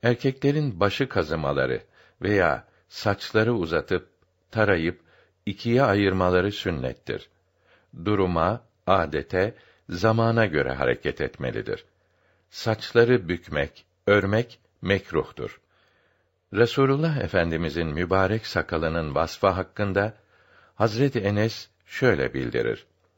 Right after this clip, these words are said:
Peygamber Efendimizin mübarek sakalında çok az beyazlık vardı.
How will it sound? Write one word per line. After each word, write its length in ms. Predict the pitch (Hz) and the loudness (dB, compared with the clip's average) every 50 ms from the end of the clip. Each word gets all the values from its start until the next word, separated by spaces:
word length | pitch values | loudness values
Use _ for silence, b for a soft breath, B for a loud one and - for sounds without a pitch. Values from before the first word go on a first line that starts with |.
| _ _ _ | _ _ _
Peygamber 500 | - 113 120 107 117 120 123 120 143 151 | -2 0 0 2 2 2 2 2 2 0
Efendimizin 680 | 127 104 - 98 87 85 78 76 80 78 69 69 82 82 | 0 -2 -2 -4 -4 -4 -4 -4 -4 -6 -4 -4 -4 -4
mübarek 580 | 78 73 82 92 85 95 98 98 98 104 101 - | -4 -4 -4 -2 0 0 0 0 0 -2 -4 -4
sakalında 680 | - 104 95 - 98 90 101 101 98 95 113 117 120 b b b b b b b _ | -4 -4 -2 -2 -2 -2 -2 -2 -2 -2 -2 -2 -2 b b b b b b b _
çok 260 | - - 156 156 - | -2 0 0 2 2
az 220 | 92 80 73 - 67 | 0 -2 0 -2 -4
beyazlık 560 | 67 65 64 64 67 64 58 64 67 - - | -6 -4 -2 -4 -4 -4 -4 -6 -8 -6 -4
vardı. 460 | 71 64 58 58 55 50 50 50 - | -2 0 0 0 -2 -4 -8 -14 -14